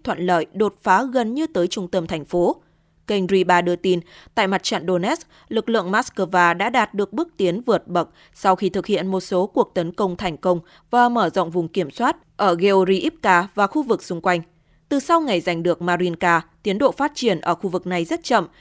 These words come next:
đôi khi rơi vào bế tắc do Ukraine có nhiều hệ thống phòng thủ kiên cố. Đến ngày năm tháng năm, lực lượng Moscow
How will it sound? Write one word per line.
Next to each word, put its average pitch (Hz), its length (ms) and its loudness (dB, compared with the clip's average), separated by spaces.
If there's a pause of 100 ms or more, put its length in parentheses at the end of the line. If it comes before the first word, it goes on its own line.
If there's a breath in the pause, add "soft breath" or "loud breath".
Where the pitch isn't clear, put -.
(180 soft breath)
đôi 202 140 4
khi 202 180 -2
rơi 190 240 2
vào 180 140 0
bế 180 140 -2
tắc - 280 -2
do 226 160 0
Ukraine 175 680 0
có 196 100 -2
nhiều 254 220 -2
hệ 196 140 -2
thống 196 200 -6
phòng 175 220 -2
thủ 170 220 -2
kiên 165 160 -4
cố. 185 300 2 (400 soft breath)
Đến 214 240 -2
ngày 269 180 0
năm 175 200 -2
tháng 170 220 -4
năm, 196 160 0 (280 loud breath)
lực 240 200 -2
lượng 214 200 2
Moscow 196 600 2